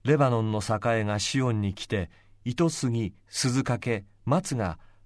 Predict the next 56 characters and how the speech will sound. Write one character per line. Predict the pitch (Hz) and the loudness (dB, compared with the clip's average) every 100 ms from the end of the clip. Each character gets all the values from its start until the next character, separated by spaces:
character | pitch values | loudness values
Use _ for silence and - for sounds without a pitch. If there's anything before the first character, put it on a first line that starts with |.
| - | -2
共 | 127 127 | 0 2
に | 127 | 0
主 | - 151 | 2 2
の | 127 | 2
聖 | - 147 139 | 2 2 4
女 | 117 110 | 2 2
を | 110 | 0
美 | - - 139 | -4 -2 -2
し | - | -2
く | 107 | -4
し、 | - 92 - _ _ | -4 -6 -8 _ _
主 | - 196 165 | -6 0 2
が | 131 | 2
ご | 123 | 2
自 | 135 165 | 2 2
分 | 170 165 | 2 2
の | 160 | 2
足 | 156 - 170 | 2 0 0
を | 147 127 | 0 0
置 | - | -4
く | |
と | - - | -8 -4
こ | 139 | 0
ろ | 135 | 2
を | 117 | 2
栄 | 107 151 | 2 2
光 | - 156 | 0 -2
で | 147 135 | 0 0
満 | 135 | 2
た | 156 | 0
さ | 143 156 | 0 -2
れ | 147 | 0
る | 123 | 0
様 | 110 113 | -2 -2
子 | - | -2
を | 110 | 0
述 | 110 117 | 2 2
べ | 113 | 0
て | 85 | -4
き | - | -8
ま | 78 | -8
し | - | -8
た。 | - - - - - - - - _ _ - | -12 -18 -20 -20 -20 -20 -20 -20 _ _ -2
イ | 135 | 0
ザ | 131 104 | 2 0
ヤ | 85 - 95 | -2 -6 -4
六 | 117 127 127 | -4 -2 -2
十 | 135 | -2
章 | - 117 107 98 | -4 -4 -2 -2
十 | 98 139 143 | 0 2 2
三 | 139 127 | 0 -2
節 | 104 90 - | -4 -8 -8
三 | 92 87 | -6 -6
章。 | - 80 71 - _ - - - - - _ _ _ - | -6 -10 -10 -16 _ -20 -20 -20 -20 -20 _ _ _ -10
主 | - 180 | -2 2
は | 151 107 | 2 0